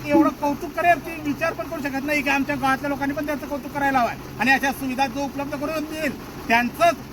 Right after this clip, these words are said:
आपण मतदान करायला हवं आहे, त्यांनाच सहकार्य करायला हवं आहे. कारण एका दिवसापुरता नाही आहे हे, तर आपल्या गावासाठी हा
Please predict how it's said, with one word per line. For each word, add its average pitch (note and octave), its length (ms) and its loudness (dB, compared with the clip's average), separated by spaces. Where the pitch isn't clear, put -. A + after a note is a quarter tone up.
आपण A#3 260 4
मतदान C#4+ 400 2
करायला D#4 300 2
हवं D4+ 180 6
आहे, D4 100 -2
त्यांनाच C#4+ 380 2
सहकार्य D4 380 0
करायला C#4+ 360 4
हवं C#4 120 6
आहे. G#3+ 100 0
कारण C4 880 0
एका C#4 260 2
दिवसापुरता C#4+ 640 0
नाही D#4 220 -2
आहे D#4 240 4
हे, A3 60 -2
तर C4+ 100 2
आपल्या C4 380 2
गावासाठी C4+ 640 2
हा C4+ 320 6